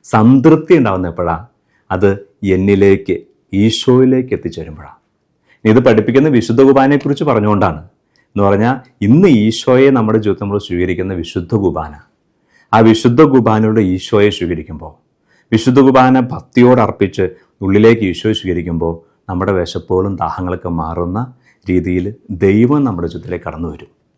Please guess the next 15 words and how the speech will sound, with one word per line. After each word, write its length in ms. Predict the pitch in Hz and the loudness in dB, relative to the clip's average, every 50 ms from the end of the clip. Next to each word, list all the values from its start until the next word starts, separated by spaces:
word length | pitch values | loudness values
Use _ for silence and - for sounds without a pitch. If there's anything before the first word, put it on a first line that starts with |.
| _ _ _ _ _ _ _ _ _ _ _ _ _ _ _ _ - | _ _ _ _ _ _ _ _ _ _ _ _ _ _ _ _ -4
നമുക്കറിയാം, 440 | 104 104 101 113 107 107 107 110 107 110 - _ _ - | -2 0 2 4 4 4 4 4 2 -4 -8 _ _ -4
ഒരു 60 | 104 95 | -4 -4
സമറിയക്കാരി 680 | - - 98 98 101 104 107 107 104 - 107 107 113 113 | -2 -2 -4 -2 0 0 0 0 -2 -2 -4 -2 -2 -4
സ്ത്രീ 280 | 110 - - 101 101 104 113 - 95 | -4 -4 -4 -4 -2 -2 -2 -4 -8
ഈശോയെ 260 | 90 - - 104 101 | -6 -2 -2 -2 -2
കണ്ടുമുട്ടുന്നുണ്ട്. 540 | 98 92 92 92 101 98 85 95 90 87 85 | -2 -2 -2 -2 -2 -2 -2 -4 -4 -4 -4
യോഹന്നാന്റെ 320 | 85 87 95 95 95 92 | -4 -4 -4 -4 -4 -4
സുവിശേഷം 280 | 95 87 - - 101 92 | -6 -8 -8 -6 -6 -6
നാലാം 340 | 87 85 87 90 95 95 90 | -4 -4 -4 -2 -2 -2 -4
അധ്യായത്തിൽ 440 | 80 - - 87 85 82 82 80 78 - _ _ _ _ _ _ _ _ _ - | -6 -6 -6 -8 -8 -6 -8 -10 -10 -12 _ _ _ _ _ _ _ _ _ -4
ഏറെ 380 | 90 92 98 110 123 135 156 151 | -2 0 0 2 2 2 2 0
ദാഹവുമായിട്ട് 760 | 123 107 90 90 98 95 95 127 135 131 135 135 127 151 | 0 0 0 0 -2 -2 2 2 4 4 4 2 2 0
വന്ന 240 | 139 127 127 123 113 | 0 2 2 2 2
അവള്, 260 | 92 87 85 82 80 - _ _ _ _ _ _ _ _ _ _ _ _ _ _ - 92 | 2 0 -2 -4 -8 -10 _ _ _ _ _ _ _ _ _ _ _ _ _ _ -4 -2
അവളുടെ 200 | 95 104 113 | 0 2 2